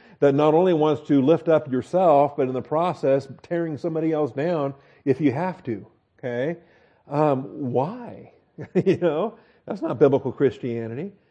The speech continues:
Biblical Christianity is humbling yourself under the mighty hand of God. He will exalt you at the proper time. And in the process of that, as you humble yourself,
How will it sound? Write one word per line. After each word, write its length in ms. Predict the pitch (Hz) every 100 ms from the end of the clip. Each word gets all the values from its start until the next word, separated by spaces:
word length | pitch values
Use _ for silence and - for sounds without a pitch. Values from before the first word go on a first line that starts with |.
| _ _ _
Biblical 300 | 139 190 165 143
Christianity 800 | 180 175 151 135 180 202 151 143
is 140 | 127
humbling 360 | 147 208 180 139
yourself 440 | 131 - 135 139
under 120 | 135
the 80 | 135
mighty 300 | 135 143 147
hand 220 | 139 156
of 100 | 147
God. 300 | 127 131 156
He 120 | 127 156
will 160 | 160
exalt 380 | 147 117 147 139
you 100 | 147
at 80 | 135
the 80 | 139
proper 380 | 147 135 147
time. 360 | 139 131 127 165 - - -
And 320 | 147 160 156
in 240 | 160 156 147
the 100 | 139
process 680 | 143 151 233 - 170 -
of 160 | 139 113
that, 420 | 123 117 165 - _ _ -
as 400 | 156 196 247 208
you 160 | 214 139
humble 380 | 156 143 127
yourself, 680 | 120 117 - 120 113 165